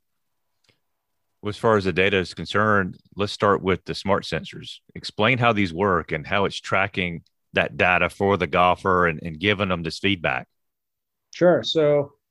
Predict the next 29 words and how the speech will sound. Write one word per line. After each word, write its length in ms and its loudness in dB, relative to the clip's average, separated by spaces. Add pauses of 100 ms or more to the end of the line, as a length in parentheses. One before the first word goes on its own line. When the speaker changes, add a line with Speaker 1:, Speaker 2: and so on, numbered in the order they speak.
(120)
Speaker 2:
so 120 -4
the 60 0
simple, 760 -2
uh, 380 2
well, 120 2
I 40 2
guess 180 -2
the 80 -4
system 360 -2
is 140 -2
relatively 520 2
simple. 400 -6 (280)
Um, 440 2
the 80 4
sensors, 560 2
you 100 0
can 120 2
either 240 6
buy 480 4 (540)
Cobra 440 6
or 180 6
Ping 340 -4
clubs. 380 0
Any 220 2
of 100 2
the 100 2
new 200 2
models 400 2
come 440 -2